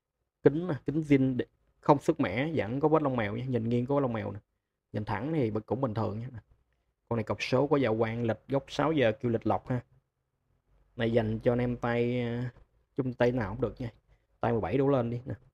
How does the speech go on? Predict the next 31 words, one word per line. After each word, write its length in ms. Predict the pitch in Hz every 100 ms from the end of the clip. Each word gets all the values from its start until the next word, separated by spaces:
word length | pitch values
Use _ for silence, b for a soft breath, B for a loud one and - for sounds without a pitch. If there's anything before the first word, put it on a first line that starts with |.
| _ _ _ _ _ _ _ 107 113 135 _ _ _ _ _ _ _ _
Dây 160 | 117 117
khóa 300 | - 127 151
bản 220 | 143 117
đờ 100 | 131
mì. 300 | 107 110 117 120 _ _ _ _
Full 140 | 131 131
zin 300 | 131 127 139
á, 120 | 135
con 80 | 127
này 140 | 120
dây 160 | 117 113
thoải 120 | 110
mái 220 | 127 143
luôn. 120 | 170 131
Dây 160 | 127 120
này 140 | 110
chiếc 180 | - 143
hai 120 | 131
mươi 60 | 123
mốt 180 | 135 -
cũng 60 |
được. 120 | 131 - 127 _ _ _ _ _ _ _ -
Lên 200 | 113 120
tay 240 | 117 113
nè. 80 | 107 - 113 113 127
Đó, 80 | 139 _ -
Tommy 380 | 127 120 110 113
ha, 140 | 131 _ _
thương 100 | 120
hiệu 140 | 113 110
Mỹ. 320 | 98 95